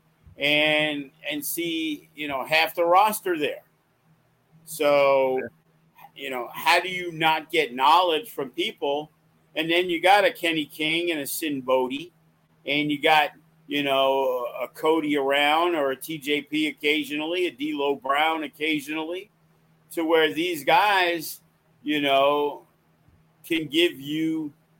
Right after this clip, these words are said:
Speaker 1: information, they can give you knowledge, you know. Then you got the guys like Vandegrift or,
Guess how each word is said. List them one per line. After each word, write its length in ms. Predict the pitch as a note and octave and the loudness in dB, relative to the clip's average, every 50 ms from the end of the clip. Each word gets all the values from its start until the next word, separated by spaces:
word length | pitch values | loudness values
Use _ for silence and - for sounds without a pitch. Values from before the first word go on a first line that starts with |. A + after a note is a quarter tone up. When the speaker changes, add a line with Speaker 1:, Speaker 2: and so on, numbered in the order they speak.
| _ _ _ | _ _ _
Speaker 1:
information, 920 | D#3 D#3+ E3 D#3+ - D#3+ D#3 D3 C#3 C#3+ D#3 E3+ E3+ E3 - F3+ F3+ F3+ F3 | -2 -2 -2 -4 -4 -6 -4 -2 0 0 0 0 0 -2 -2 -4 -4 -2 -2
they 120 | D#3+ D3 | -4 -6
can 180 | - C#3+ D3 C#3 | -4 -8 -8 -6
give 160 | D3 D3 C3+ | -6 -6 -6
you 140 | C3+ C3+ A#2 | -8 -10 -6
knowledge, 880 | A#2+ B2+ D3 D#3+ E3+ E3+ F3 F3 F3 F3 E3+ D3+ - - - - - _ _ _ _ _ _ _ _ _ _ | -2 2 4 4 6 6 4 4 2 0 -4 -8 -14 -16 -16 -18 -20 _ _ _ _ _ _ _ _ _ _
you 140 | - C3+ C3+ | -6 -4 -2
know. 480 | C3+ C3 C3 C3 C3 C3 C3 C3 B2+ - _ _ _ _ _ _ | 0 0 0 0 2 2 2 2 0 -4 _ _ _ _ _ _
Then 200 | - D3+ D#3 D#3+ | -4 -2 -2 -2
you 80 | D3+ D3 | 0 2
got 180 | D#3 D#3 D#3 | 2 2 2
the 60 | D#3 | 0
guys 340 | C#3+ C#3+ D3+ D#3 D#3+ E3 C#3 | 0 2 4 4 4 4 2
like 240 | D3+ E3 E3 D3+ B2+ | 0 -2 -2 -2 0
Vandegrift 680 | D#3 D#3+ D#3+ E3 D#3 D3+ C#3+ D3 D#3+ E3 E3+ E3+ E3 E3 | -2 0 0 0 -2 -4 -4 -2 2 2 2 2 2 -2
or, 140 | E3 D#3 | -6 -6